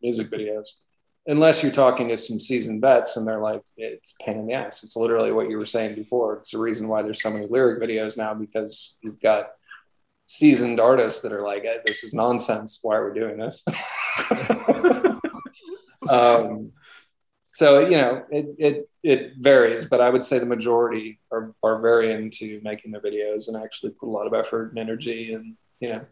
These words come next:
to, to try and get a message across, what they're, what they're trying to do sound-wise, they wanna get across visually and, and attract people from that.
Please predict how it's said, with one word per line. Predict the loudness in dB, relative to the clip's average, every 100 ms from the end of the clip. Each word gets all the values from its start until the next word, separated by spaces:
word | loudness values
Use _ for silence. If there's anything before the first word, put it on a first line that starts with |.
| _ _ _ _
to, | -4 -4
to | 0 -2
try | 0 -2
and | 0
get | -2
a |
message | 0 -2 -2 -8
across, | -8 -8 -8 -14 -20 _ _ _ _
what | -4 -4
they're, | -4
what | -2 0
they're | 0
trying | 0 -2
to | 0
do | -2 -2 -4 -10 _ _ _ _ _
sound-wise, | 0 4 4 4 4 2 0
they | 0
wanna | -2
get | -4 -4
across | -2 -2 -2
visually | -2 -2 -2 -2 -2 -2
and, | -6 -8 -10
and | -10
attract | -6 -4 -4 -6
people | -10 -10 -14 _
from |
that. | -12 -12